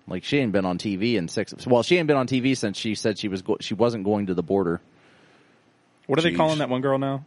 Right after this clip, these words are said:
Speaker 2: Peppermint Patty? Uh, she's like the
Speaker 3: Oh.
Speaker 2: spokesperson for the administration now. That's
Speaker 1: <laughs> Oh,
Speaker 2: like
Speaker 1: yeah,
Speaker 2: all you
Speaker 1: she's a
Speaker 2: hear from.
Speaker 1: dumbass.
Speaker 2: Yeah.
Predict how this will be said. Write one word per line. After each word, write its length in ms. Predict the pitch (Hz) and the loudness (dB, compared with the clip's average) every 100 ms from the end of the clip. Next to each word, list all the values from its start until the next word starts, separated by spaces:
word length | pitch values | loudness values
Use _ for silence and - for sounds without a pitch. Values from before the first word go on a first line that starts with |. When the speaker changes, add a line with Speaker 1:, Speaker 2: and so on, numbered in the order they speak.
| - | -4
Speaker 2:
Peppermint 340 | - 139 123 | -2 0 -2
Patty? 340 | 127 120 127 127 - | 0 0 -2 -6 -6
Uh, 80 | 131 127 | -2 -2
she's 200 | - 151 | -2 -2
like 100 | 160 | -2
the 180 | 147 135 | -2 2
Speaker 3:
Oh. 160 | 135 123 | 4 4
Speaker 2:
spokesperson 280 | 127 113 117 | 0 -4 -4
for 80 | |
the 80 | 117 | -2
administration 540 | 110 113 - 104 120 101 | -2 -2 -2 -4 -4 -4
now. 140 | 95 | -4
That's 120 | 98 | -2
Speaker 1:
<laughs> 40 | - | 2
Oh, 80 | 156 | 4
Speaker 2:
like 100 | 147 | 4
Speaker 1:
yeah, 80 | 127 | 4
Speaker 2:
all 60 | |
you 60 | 135 | 4
Speaker 1:
she's 140 | 196 | 4
a 20 | 160 | 2
Speaker 2:
hear 80 | |
from. 180 | 123 101 | 2 2
Speaker 1:
dumbass. 320 | 98 92 - - | 2 -2 -6 -12
Speaker 2:
Yeah. 240 | 107 98 | -10 -10